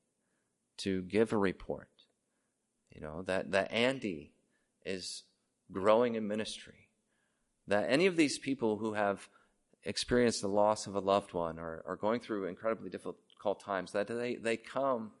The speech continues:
and they praise the Lord, and they're trusting the Lord in the midst of deep pain. And so it's been very painful, it's been very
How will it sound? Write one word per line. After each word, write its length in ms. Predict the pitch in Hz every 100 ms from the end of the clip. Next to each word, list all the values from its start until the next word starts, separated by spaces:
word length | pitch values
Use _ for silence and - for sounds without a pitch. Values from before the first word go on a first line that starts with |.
| _ _ _ _ _ _
and 200 | 104 107
they 140 | 107 107
praise 640 | 107 - 120 120 139 135
the 100 | -
Lord, 440 | 120 120 131 - _ _ _ _ _ _ _ _ _ _
and 120 | - 95
they're 120 | 98
trusting 880 | - - 127 131 - 131 117 113
the 100 | 110
Lord 460 | 104 104 110 98 - _ _ _ _ _ _ _ -
in 80 |
the 80 | 101
midst 240 | 101 107 107
of 120 | 98
deep 260 | 110 107
pain. 320 | - 101 92 87
And 100 | 95
so 160 | 123
it's 80 | 120
been 180 | 123 127
very 240 | 131 131
painful, 520 | 127 135 139 139 135
it's 100 | 123
been 160 | - 110
very 220 | 110 104